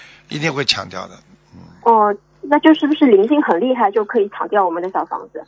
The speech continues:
Speaker 1: 我问你啊，在马路上流氓，虽然有警察，流氓有不啦？
Speaker 2: 有。
Speaker 1: 可以抢不啦？
Speaker 2: 他们会抢。
Speaker 1: 好啦，明白了吗？
Speaker 2: 哦。
Speaker 1: 啊，并不是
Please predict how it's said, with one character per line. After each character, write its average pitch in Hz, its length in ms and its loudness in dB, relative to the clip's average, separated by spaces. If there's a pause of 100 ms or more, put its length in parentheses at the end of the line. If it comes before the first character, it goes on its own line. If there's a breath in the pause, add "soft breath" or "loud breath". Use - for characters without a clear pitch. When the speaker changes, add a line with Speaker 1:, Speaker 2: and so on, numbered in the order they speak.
(140)
Speaker 1:
我 151 140 0
问 202 180 2
你 170 160 -4
啊， 139 220 0
在 151 200 -4
马 160 160 -2
路 180 160 -6
上 185 140 -2
流 175 200 -4
氓， 165 400 -4 (260 soft breath)
虽 - 160 0
然 190 160 2
有 180 120 -2
警 151 200 -4
察， 139 240 -2
流 147 160 -4
氓 151 220 -2
有 117 160 -6
不 107 80 -10
啦？ 113 320 -6 (340)
Speaker 2:
有。 185 400 -2 (140)
Speaker 1:
可 - 100 -8
以 170 40 -6
抢 139 240 -6
不 123 60 -10
啦？ 123 280 -4 (840)
Speaker 2:
他 247 120 -2
们 226 120 0
会 220 160 -2
抢。 - 320 -18 (100)
Speaker 1:
好 147 120 -4
啦， 147 380 -6 (1000 loud breath)
明 139 180 -6
白 160 120 4
了 160 100 0
吗？ 160 260 0 (300)
Speaker 2:
哦。 202 600 0
Speaker 1:
啊， 101 440 -4 (520)
并 202 200 2
不 196 120 2
是 190 100 2